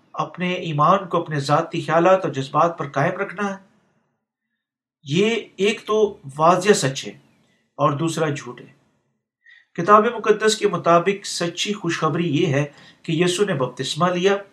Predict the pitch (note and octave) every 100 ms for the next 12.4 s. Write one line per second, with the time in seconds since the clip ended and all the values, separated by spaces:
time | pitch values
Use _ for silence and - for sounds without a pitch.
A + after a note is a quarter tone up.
0 | - - - F3 F#3+ F#3+ A3 - E3 C3
1 | B2 E3+ - G3+ - G3+ F3 D3 D#3+ F3+
2 | F#3 - C#3+ D#3 E3+ E3 C#3+ D3 D3+ D3
3 | C3+ A2+ A2+ - _ _ _ _ _ _
4 | _ F#3 F#3 F#3+ F#3+ G#3+ G#3+ G#3+ - G3+
5 | D#3 E3+ F3+ D3 E3 G3 F#3+ E3+ E3 D#3
6 | C#3+ - C3+ - _ _ _ _ _ _
7 | - A2+ C#3 C#3 D3 D3 D3 E3+ E3 C#3
8 | C#3 D#3 E3+ G3 F#3+ F#3 - - E3+ E3+
9 | - F3 G#3 G3+ F#3+ F#3 F3+ D3+ D3 G3
10 | - G3 E3 D#3 G#3 G#3+ G#3+ E3+ B2+ -
11 | _ _ _ _ _ - C3+ C#3+ D#3 E3+
12 | G3+ G#3 G#3 -